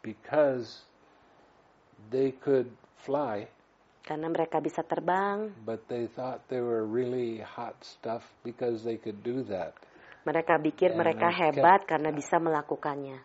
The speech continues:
Speaker 1: I forbade them to show anybody else that they could do that.
Speaker 2: Dan Bante melarang mereka melakukan hal itu,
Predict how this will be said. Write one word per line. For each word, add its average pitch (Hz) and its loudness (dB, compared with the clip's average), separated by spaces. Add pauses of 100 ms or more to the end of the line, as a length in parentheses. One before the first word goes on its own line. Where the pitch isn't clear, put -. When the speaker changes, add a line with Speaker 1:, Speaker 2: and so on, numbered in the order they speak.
Speaker 1:
I 107 -6
forbade 127 0
them 107 4 (480)
to 113 -8 (160)
show 143 4
anybody 135 0
else 123 -2
that 120 -6
they 113 -2
could 104 -10
do 107 -6
that. - -16 (240)
Speaker 2:
Dan 151 -2
Bante 156 2
melarang 156 2
mereka 156 0
melakukan 151 -2
hal 156 -4
itu, 208 6